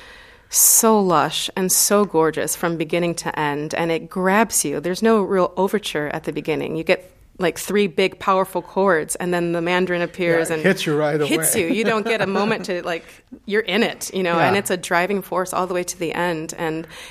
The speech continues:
Speaker 1: it's incredible. It's a, you know, 'cause you don't really get that in a lot of other operas. Um, so I think the music is a huge one.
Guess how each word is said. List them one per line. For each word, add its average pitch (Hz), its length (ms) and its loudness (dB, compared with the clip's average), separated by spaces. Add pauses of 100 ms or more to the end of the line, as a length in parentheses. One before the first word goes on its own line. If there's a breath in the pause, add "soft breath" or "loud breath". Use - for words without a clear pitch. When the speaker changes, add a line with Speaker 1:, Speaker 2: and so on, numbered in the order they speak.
(120)
Speaker 1:
it's - 140 0
incredible. 202 760 -2
It's - 200 -4
a, - 380 -2
you 185 120 -4
know, 160 140 0
'cause - 300 -8 (460 loud breath)
you 196 80 0
don't 202 180 4
really 196 220 4
get 190 160 4
that 170 160 2
in 165 100 0
a 160 80 0
lot 151 160 2
of 151 80 -2
other 151 280 -2
operas. - 560 -4
Um, 160 340 -2
so - 160 0
I 165 60 4
think 208 220 2
the 190 60 2
music 180 380 4
is 170 200 0
a - 20 -6
huge 170 380 -2
one. 170 340 4